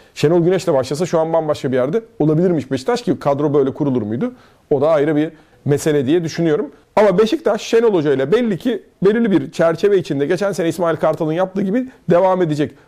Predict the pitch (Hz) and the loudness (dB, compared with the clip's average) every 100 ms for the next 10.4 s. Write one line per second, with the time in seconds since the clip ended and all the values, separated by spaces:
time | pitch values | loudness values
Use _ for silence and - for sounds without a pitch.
0 | - 165 226 233 208 202 - - _ - | -2 2 4 4 2 0 -2 -14 _ -6
1 | 147 175 226 - 196 233 262 285 - - | 0 0 -2 -2 0 0 0 0 -2 -4
2 | 170 170 156 156 143 135 143 147 156 175 | -4 -2 -2 0 0 2 0 0 -2 -2
3 | 185 175 - 131 127 185 277 _ _ _ | -2 -2 -4 -2 -2 -2 -10 _ _ _
4 | _ _ _ - 165 151 214 190 151 147 | _ _ _ -4 -2 0 2 2 2 0
5 | 135 131 262 302 156 139 143 123 143 190 | 0 -2 -4 -4 -2 -2 -2 -2 0 0
6 | 214 208 202 254 220 208 185 269 320 277 | -2 -2 -2 0 0 0 -2 0 0 0
7 | - - 143 - - 131 - 127 110 - | -4 -6 -6 -4 -4 -4 -4 -8 -8 -16
8 | - - - - 185 196 226 262 196 160 | -20 -14 -4 2 4 2 0 0 2 2
9 | 156 156 151 180 285 - 185 190 190 139 | 2 2 0 -2 -10 -8 -2 2 2 0
10 | 151 165 202 | -2 0 -2